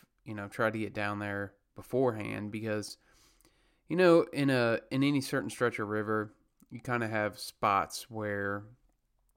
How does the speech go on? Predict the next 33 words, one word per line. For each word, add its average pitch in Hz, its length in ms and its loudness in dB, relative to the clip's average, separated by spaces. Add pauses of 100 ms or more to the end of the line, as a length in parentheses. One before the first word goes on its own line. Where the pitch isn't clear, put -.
(360)
you've 113 340 -4
caught 127 240 0
big 120 200 -2
fish 113 180 -6
before, 117 600 -2 (500)
especially 123 340 2
if, 104 140 -8 (120)
you 117 80 -4
know, 110 80 0
it's 104 100 -8
a 107 40 -10
river 107 420 -2
you 104 240 -6
know. 104 420 -2 (560)
And, 107 540 -4 (120)
you 117 120 -6
know, 107 120 -2
I 107 100 0
feel 147 280 4
like 120 400 4 (320)
those 135 320 4
fish, - 580 -2 (600)
um, 107 500 0
aren't 120 220 -2
gonna 117 120 -4
be 110 140 -6
traveling 110 480 0
super 117 320 -6
far 107 320 2
on 104 80 -2
a 101 80 -6
free-flowing 107 720 -6
river, 104 460 -6